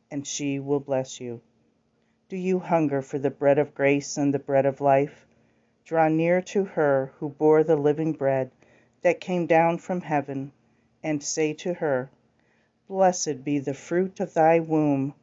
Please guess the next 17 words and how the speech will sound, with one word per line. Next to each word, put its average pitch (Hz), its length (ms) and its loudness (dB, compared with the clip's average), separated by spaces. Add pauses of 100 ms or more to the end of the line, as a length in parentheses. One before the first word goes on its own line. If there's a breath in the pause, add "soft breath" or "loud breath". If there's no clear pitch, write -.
(240)
whom 185 200 -4
thou 165 260 6
hast 170 400 -2
conceived 160 680 -6
without 143 420 0
the 139 80 -10
slightest 156 800 -2
loss 139 400 0
of 160 120 -10
thy 156 200 2
virginity, 143 720 -6 (480 soft breath)
when 160 180 -6
thou 160 240 4
didst 170 420 -6
carry 170 440 0
without 143 480 2
discomfort, 131 720 -8